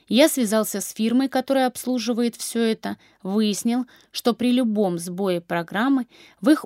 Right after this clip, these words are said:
офис на центральный пульт должен прийти сигнал, который специалисты обрабатывают мгновенно.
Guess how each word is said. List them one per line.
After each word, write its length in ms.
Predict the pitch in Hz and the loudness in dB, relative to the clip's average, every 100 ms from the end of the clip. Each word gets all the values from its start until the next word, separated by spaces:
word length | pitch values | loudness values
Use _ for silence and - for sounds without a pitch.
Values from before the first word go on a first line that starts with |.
| - | -2
офис 400 | 220 220 285 - | 0 2 -2 0
на 100 | 220 | -2
центральный 640 | - 196 185 214 202 175 | -2 -6 -2 -2 0 -4
пульт 360 | - 214 262 - - - | -4 -2 -2 -6 -20 -8
должен 360 | 190 254 302 311 | 0 2 6 6
прийти 400 | 226 202 - 208 | 4 -4 -4 -6
сигнал, 560 | - 220 208 180 170 - _ _ _ | -4 -4 -2 -2 -6 -14 _ _ _
который 360 | 214 208 208 196 | -4 -2 -2 -2
специалисты 960 | - 196 - 180 196 285 - 196 175 _ | -4 -8 -4 -2 0 0 -2 -8 -8 _
обрабатывают 800 | 190 175 185 170 190 220 180 - | -6 -2 0 0 -2 -2 -6 -4
мгновенно. 640 | 214 202 220 190 170 160 | -4 0 -2 -2 -4 -6